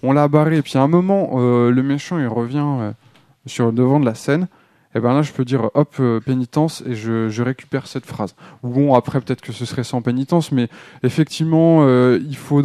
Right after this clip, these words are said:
il faudrait que le système ait un, et, et permette de repêcher des, des vieilles phrases comme ça.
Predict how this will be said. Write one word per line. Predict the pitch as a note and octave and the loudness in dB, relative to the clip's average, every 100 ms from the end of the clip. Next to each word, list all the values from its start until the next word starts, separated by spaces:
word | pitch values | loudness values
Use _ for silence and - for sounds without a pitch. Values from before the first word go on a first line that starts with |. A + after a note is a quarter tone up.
| C#3+ | 2
il | C3 | 0
faudrait | C3 - C3 B2+ | -4 0 0 0
que | - | -4
le | C3 | -8
système | - B2 - C#3+ C3 | -8 -16 -8 -6 -4
ait | A#2+ | -2
un, | A#2 A2 G#2+ - - B2 A2+ | -2 -2 -6 -10 -20 -12 -4
et, | A#2 B2 B2+ A#2 | -4 -2 -4 -4
et | |
permette | A2 C3+ C#3 D3 | -2 -2 0 0
de | C3+ | 0
repêcher | B2 C#3+ E3 D3+ - D3+ | 0 0 -4 -6 -6 -6
des, | B2+ B2 | -6 -8
des | A#2 | -8
vieilles | A#2 C3+ | -6 -6
phrases | C3 - C3+ | -6 -8 -10
comme | - G2+ | -12 -14
ça. | - | -16